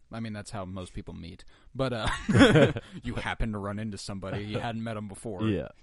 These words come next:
Speaker 1: Odds are you weren't just like, "Hey, let's meet here." <laughs>
Speaker 2: <laughs>
Speaker 1: But, I mean,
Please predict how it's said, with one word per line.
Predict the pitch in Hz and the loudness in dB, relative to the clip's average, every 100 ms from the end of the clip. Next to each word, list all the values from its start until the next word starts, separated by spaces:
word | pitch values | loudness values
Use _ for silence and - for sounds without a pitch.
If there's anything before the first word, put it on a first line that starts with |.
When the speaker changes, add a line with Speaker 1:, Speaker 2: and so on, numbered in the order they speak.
| - | -16
Speaker 1:
Odds | - 104 - | -12 -10 -10
are | 107 | -10
you | 104 | -10
weren't | 104 98 | -10 -12
just | - | -12
like, | 95 107 | -12 -10
"Hey, | 226 | -10
let's | 123 123 170 | -8 -8 -8
meet | 156 | -6
here." | 185 185 - | -8 -6 -8
<laughs> | - | -2
Speaker 2:
<laughs> | 117 104 214 226 220 190 120 - 90 - 226 196 | 0 4 4 4 2 2 0 0 -4 -4 -6 -10
Speaker 1:
But, | 143 147 | -6 -4
I | |
mean, | 143 135 | -4 -6